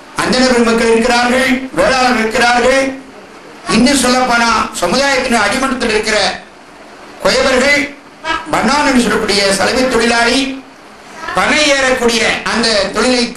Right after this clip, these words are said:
செய்து கொண்டிருக்கிற நாயன்மார்கள் எல்லாரும். இது ஒரு புதிய சோசியலிச சமுதாயம். பெரிய புராணம் காட்டுற சமுதாயம் இருக்குதே, ஏற்றத்தாழ்வு இல்லாத இனிமையான சமுதாயம்.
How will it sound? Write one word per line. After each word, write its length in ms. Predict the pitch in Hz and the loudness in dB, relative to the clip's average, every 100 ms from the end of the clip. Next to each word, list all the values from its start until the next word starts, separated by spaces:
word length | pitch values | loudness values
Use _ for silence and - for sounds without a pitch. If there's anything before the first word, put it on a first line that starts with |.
| - | -6
செய்து 240 | - 415 | 0 2
கொண்டிருக்கிற 380 | 370 185 180 180 | 2 0 -2 -2
நாயன்மார்கள் 760 | 170 190 220 220 226 233 262 254 - - | -2 -2 0 0 0 0 0 -2 -8 -14
எல்லாரும். 540 | - - - - - - - 392 392 370 339 311 - - - - - | -14 -10 -6 -4 -4 -6 -6 -4 -4 -8 -6 -6 -8 -14 -16 -14 -2
இது 180 | 220 285 | 2 4
ஒரு 140 | 302 | 4
புதிய 460 | 254 226 254 302 294 254 - - - | 2 0 0 2 0 0 -4 -8 -4
சோசியலிச 560 | 202 247 233 233 - 190 | 0 0 0 -2 -2 -2
சமுதாயம். 640 | 170 - - 147 160 - - - - - - - - - | -4 -2 -2 -2 -6 -12 -18 -18 -18 -20 -18 -14 -12 -6
பெரிய 180 | - 359 | 0 0
புராணம் 360 | - 196 202 185 | 2 0 0 0
காட்டுற 220 | 185 185 | 0 0
சமுதாயம் 500 | 170 170 220 220 220 | 0 0 0 0 -2
இருக்குதே, 320 | 208 214 254 262 - - - - - | -2 -2 -2 -2 -6 -10 -20 -20 -6
ஏற்றத்தாழ்வு 720 | 165 202 226 226 220 254 247 | -4 -2 -2 0 0 0 0
இல்லாத 300 | 240 254 277 | 0 0 0
இனிமையான 640 | 277 208 277 294 294 277 | -2 -2 0 0 2 0
சமுதாயம். 300 | - - - | -4 -8 -14